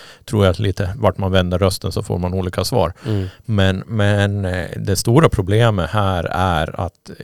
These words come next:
Speaker 1: Åland har inte råd att, att se ut som att vi inte vet vad vi sysslar med. <clears throat> Och det är ju, det är precis den bilden man har givit av Åland nu.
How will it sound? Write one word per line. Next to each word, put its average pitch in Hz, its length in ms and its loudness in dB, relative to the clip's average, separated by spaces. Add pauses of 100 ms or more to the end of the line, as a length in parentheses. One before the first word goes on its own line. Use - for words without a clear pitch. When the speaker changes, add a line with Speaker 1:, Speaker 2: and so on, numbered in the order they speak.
Speaker 1:
Åland 104 360 0
har 98 140 2
inte 90 200 -4
råd 95 640 0 (480)
att, 92 120 -6 (120)
att - 140 -10
se - 160 -4
ut 95 380 0
som - 280 -6
att 85 180 -6
vi 85 280 -6
inte 90 300 -4
vet 90 180 0
vad - 100 0
vi 82 60 -2
sysslar 113 500 2
med. 101 220 -4 (380)
<clears throat> 175 300 -10
Och 101 180 0
det 107 80 6
är 107 40 6
ju, 110 200 2 (120)
det 110 120 4
är 107 40 6
precis 110 400 4
den 101 200 2
bilden 90 420 2
man 90 140 -4
har 92 80 -2
givit 101 360 0
av - 180 -4
Åland 101 400 -4
nu. - 120 -4